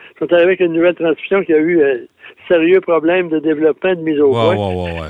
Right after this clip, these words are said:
Speaker 2: Je me souviens
Speaker 1: Fait que
Speaker 2: de ça.
Speaker 1: c'est, c'est quand même, c'est des choses à prendre au sérieux. Autant C V T que vous avez une transmission, euh, ordinaire ou à double embrayage, c'est encore plus susceptible de,
Speaker 2: Ouais.
Speaker 1: de, de, de vous jouer des tours. Faut
Speaker 2: Fait que
Speaker 1: faire,
Speaker 2: c'est, c'est,
Speaker 1: euh,
Speaker 2: c'est
Speaker 1: respecter
Speaker 2: l'entretien.
Speaker 1: l'entretien.
Speaker 2: Ouais,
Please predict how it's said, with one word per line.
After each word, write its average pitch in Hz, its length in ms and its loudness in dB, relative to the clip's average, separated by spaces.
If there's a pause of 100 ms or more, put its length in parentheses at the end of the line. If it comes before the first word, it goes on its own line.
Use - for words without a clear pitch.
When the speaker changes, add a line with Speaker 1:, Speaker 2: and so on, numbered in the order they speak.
Speaker 2:
Je 101 60 -10
me 92 80 -8
souviens 175 280 -2
Speaker 1:
Fait - 0 -
que 180 80 2
Speaker 2:
de 165 40 2
ça. - 60 -12
Speaker 1:
c'est, 175 340 0
c'est 185 100 0
quand 185 160 0
même, 262 160 -2
c'est 226 100 -2
des 202 140 2
choses 294 220 0
à 190 60 0
prendre 208 260 0
au 185 140 0
sérieux. 180 320 0
Autant 220 340 -2
C 190 100 2
V 160 180 0
T 220 180 -2
que - 100 -4
vous 156 140 0
avez 160 160 2
une 175 80 -6
transmission, 165 720 -2
euh, 139 240 -2
ordinaire 151 500 0
ou 170 60 0
à 160 80 2
double 175 240 -2
embrayage, 160 580 2
c'est 147 180 -8
encore 143 240 -2
plus 185 220 -10 (120)
susceptible 165 520 -4
de, 135 180 0 (600)
Speaker 2:
Ouais. 113 180 -2
Speaker 1:
de, 139 140 0
de, 135 340 2
de 143 120 0
vous 143 180 -2
jouer 180 200 4
des 151 200 2
tours. 202 320 2
Faut 160 120 -4
Speaker 2:
Fait 131 60 -4
que 185 80 0
Speaker 1:
faire, 147 220 2
Speaker 2:
c'est, 147 160 0
c'est, 127 60 0
Speaker 1:
euh, - 20 -2
Speaker 2:
c'est - 220 0
Speaker 1:
respecter 147 360 0
Speaker 2:
l'entretien. 120 220 0
Speaker 1:
l'entretien. 165 380 0
Speaker 2:
Ouais, 92 60 -4